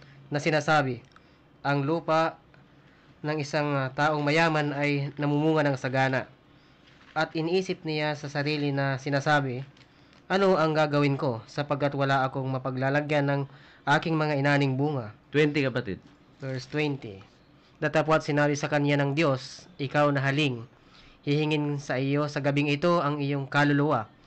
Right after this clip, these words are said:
Speaker 1: at ang mga bagay na inihanda mo ay mapapa kanino kaya?"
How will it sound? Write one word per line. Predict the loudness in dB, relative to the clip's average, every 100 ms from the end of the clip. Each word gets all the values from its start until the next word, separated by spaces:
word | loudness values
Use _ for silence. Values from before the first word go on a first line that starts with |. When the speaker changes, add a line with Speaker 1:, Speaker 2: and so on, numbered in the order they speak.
| -20 -16 -12
Speaker 1:
at | -4
ang | 0 0
mga | 2
bagay | 2 2 2 -2
na | -2
inihanda | 0 0 0 0 0
mo | -2 -8 -14 -20 -20 -20 -8
ay | -4
mapapa | -2 0 0 0 -2 -2
kanino | 0 0 -2
kaya?" | -4 -6